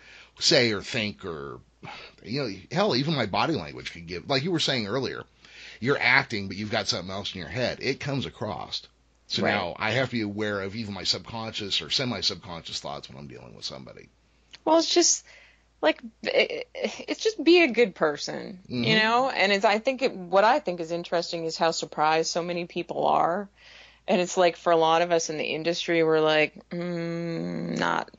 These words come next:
Speaker 2: that big of a surprise."
Speaker 1: Yeah.
Speaker 2: <laughs> Right? But I think it's like, it just comes down to just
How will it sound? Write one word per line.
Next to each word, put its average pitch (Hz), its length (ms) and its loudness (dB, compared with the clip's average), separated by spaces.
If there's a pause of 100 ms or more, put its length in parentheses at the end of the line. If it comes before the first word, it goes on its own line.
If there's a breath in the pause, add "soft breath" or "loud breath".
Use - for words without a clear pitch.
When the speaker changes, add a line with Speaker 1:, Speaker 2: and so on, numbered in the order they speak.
Speaker 2:
that - 220 -2
big - 180 0
of - 80 -6
a - 80 -8
surprise." - 760 -2
Speaker 1:
Yeah. 339 420 4 (120)
Speaker 2:
<laughs> 320 640 0
Right? 180 380 4 (680 loud breath)
But 359 100 8
I 359 80 6
think 370 240 0
it's 359 180 -2
like, 277 200 2
it 262 140 0
just 294 220 0
comes 254 300 0
down 226 300 2
to 202 320 0
just - 280 -6